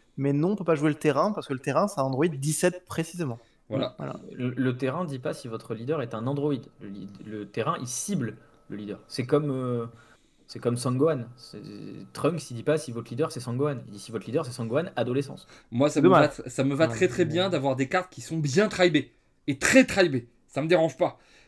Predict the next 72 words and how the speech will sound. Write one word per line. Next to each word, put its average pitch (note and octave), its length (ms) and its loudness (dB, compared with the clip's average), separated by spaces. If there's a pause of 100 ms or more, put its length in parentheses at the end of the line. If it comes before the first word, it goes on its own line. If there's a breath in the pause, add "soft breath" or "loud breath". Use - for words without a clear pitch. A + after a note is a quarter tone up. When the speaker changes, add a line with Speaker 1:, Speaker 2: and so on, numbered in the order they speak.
Speaker 2:
C'est C#3 160 2
un C3+ 120 6
truc G3 180 -4
qu'on D#3 180 0
a C#3 80 8
eu C#3+ 120 8
un C3 80 4
problème F3 260 8
sur E3+ 160 0
One D3+ 180 2
Piece. G3+ 240 -8
Il C3 120 -6
faut G3 120 2
que G3 60 -4
les F3+ 80 4
cartes, G3 200 0
elles D#3 80 2
soient C3+ 140 2
bien D3 220 0
tribées, F#3+ 480 4
tribées, F#3+ 280 6
Speaker 1:
Ouais, D#3 60 10
Speaker 2:
tu - 120 -2
Speaker 1:
mais C3 60 6
Speaker 2:
vois. C#4+ 180 -2 (300)
Speaker 3:
Après, B2+ 220 -4
moi, G3 140 0
Speaker 1:
c'est D#3+ 80 0
Speaker 3:
il C#3 60 2
manque, C3+ 100 -2
Speaker 1:
bizarre. D3+ 640 4
Speaker 3:
il, B2+ 80 -6
il B2 60 -2
manque A#2+ 180 -2
Speaker 1:
C'est B2 60 -2
Speaker 3:
juste A#2+ 180 -6
Speaker 1:
celle G#3+ 140 0
qui - 100 -16
veut C3+ 60 -4
bouffer C3 320 -4
les C3 120 -2
androïdes, B2+ 340 -2
normalement. B2 240 -4
Speaker 3:
un F3 40 -4
truc - 200 -12
sur - 160 -8
cette B2+ 160 -10
carte, - 240 -10
et B2+ 40 -10
c'est B2 120 -12
ça. B2+ 340 -10 (380 soft breath)
C'est A#2+ 100 -8
juste B2+ 220 -8
un C#3 80 -2
texte C#3 300 -6
en A#2+ 80 -4
plus. - 180 -14
Si - 240 -12
votre B2 200 -4
adversaire B2+ 360 -4
est B2 100 -6
androïde A#2+ 300 -6
dix-sept, A#2+ 420 -6
le B2 160 -4
mange, A#2 240 -8 (160)
vous B2 60 -12
gagnez. F#2 240 -10 (240)
Speaker 2:
<laughs> D#3+ 1700 4
Mais, E3+ 180 6
Speaker 3:
Le - 0 -
Speaker 2:
eh, D#3+ 200 8
Speaker 3:
bouffe. E3 300 -4